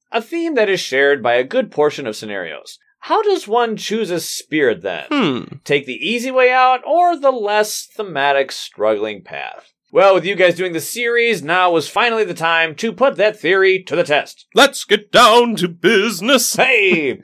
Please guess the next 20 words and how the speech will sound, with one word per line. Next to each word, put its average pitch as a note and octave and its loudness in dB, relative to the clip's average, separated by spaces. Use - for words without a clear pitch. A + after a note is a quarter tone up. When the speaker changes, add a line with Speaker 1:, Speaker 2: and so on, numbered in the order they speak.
Speaker 1:
Turns D4 -2
out G#3 2
the F3+ -2
world G#3 2
of A3 -6
scenarios C#3+ -2
isn't F#3+ 0
as G3 2
bleak A#2+ -4
as C#3 -2
I A2+ 0
assumed. B3+ -2
Speaker 2:
Nice. F3+ -6
Speaker 1:
More A#3+ 2
often F#4 0
than D3 -6
not, B2+ 0
build C#4 0
prevention D#3 -4
was C#3 -2